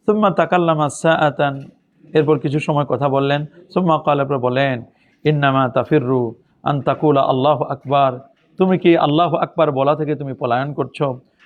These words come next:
"ওয়া তা'লামু", অথচ তুমি জানো, আহ, "আকবারা মিনাল্লাহি শাইআন", আল্লাহর চেয়ে বড় কোনো কিচ্ছু নাই। এটা তুমি জানো রে আদি ইবনে হাতেম, আদি তুমি জানো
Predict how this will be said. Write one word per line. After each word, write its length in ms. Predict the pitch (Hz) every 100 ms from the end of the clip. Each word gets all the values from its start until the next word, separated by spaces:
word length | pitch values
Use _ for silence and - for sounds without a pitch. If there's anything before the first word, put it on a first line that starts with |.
| _ 120
"ওয়া 120 | 139
তা'লামু", 600 | - 175 180 175 170 170
অথচ 220 | 160 202
তুমি 240 | 196 180
জানো, 400 | 147 139 151 143 139 _ _ - - - -
আহ, 400 | 143 139 135 -
"আকবারা 460 | 185 175 170 165
মিনাল্লাহি 680 | 160 160 151 143 147 170 156
শাইআন", 600 | 147 156 147 151 147 139 127 -
আল্লাহর 380 | 139 147 165 180 -
চেয়ে 120 | 165
বড় 220 | 143 165
কোনো 200 | 170 190
কিচ্ছু 340 | 208 196 - 127
নাই। 180 | 107 110 104 _ _ _ _ - - - - - -
এটা 160 | 160 190
তুমি 220 | 208 202
জানো 320 | 170 180 190
রে 100 | 180
আদি 260 | 170 165 170
ইবনে 300 | 180 156 156
হাতেম, 420 | 135 165 170 143
আদি 280 | 143 147 190
তুমি 200 | 196 190
জানো 420 | 165 180 185 139